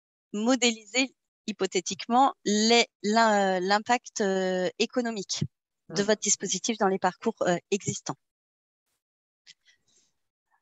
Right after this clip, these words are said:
Speaker 2: C'est un peu ce que tu viens de dire.
Speaker 1: Oui.
Speaker 2: C'est donc modéliser ça dans, dans le parcours de, de l'enviro-, enfin oui, dans, dans le, l'environnement et le parcours de prise en charge, euh, comprendre les critères aussi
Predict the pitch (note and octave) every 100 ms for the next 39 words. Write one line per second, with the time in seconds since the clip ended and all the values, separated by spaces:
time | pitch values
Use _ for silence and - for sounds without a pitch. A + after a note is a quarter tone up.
0 | _ _ _ _ - D#3+ C#3 C#3 - -
1 | C#3 D3 D3 D3 C#3+ C3+ _ _ _ -
2 | - - - _ - _ G#3 E3 D3+ D#3
3 | D#3+ - - F3+ F#3 F3+ F3+ - G3+ F3+
4 | D#3+ E3 E3 E3 E3+ - - F3+ E3 D#3
5 | D#3 D#3+ D#3+ D#3+ D#3+ D#3 - D#3 D#3+ E3+
6 | D3 C3+ - - - _ D#3+ D#3+ D#3+ D#3
7 | E3 E3+ - F3 E3 E3+ E3 F3+ F3+ F3
8 | D#3 D#3 - E3+ D#3 - D#3+ D3+ D3 F#3+
9 | G3+ G#3+ - - - - - - D#3 D3+
10 | D3+ - A3 - A3 G3+ F#3 - - A3
11 | G#3 F#3 - - A3 G#3